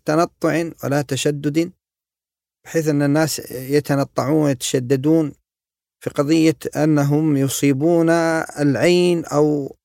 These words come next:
يصيبون الكعبة بنفسها، فهذا شيء لم يأمر به النبي صلى الله عليه وسلم، وإنما أمر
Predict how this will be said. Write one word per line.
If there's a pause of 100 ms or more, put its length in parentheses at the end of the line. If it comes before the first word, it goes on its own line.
(320)
يصيبون
الكعبة
بنفسها، (500)
فهذا
شيء
لم
يأمر
به
النبي
صلى
الله
عليه
وسلم،
وإنما
أمر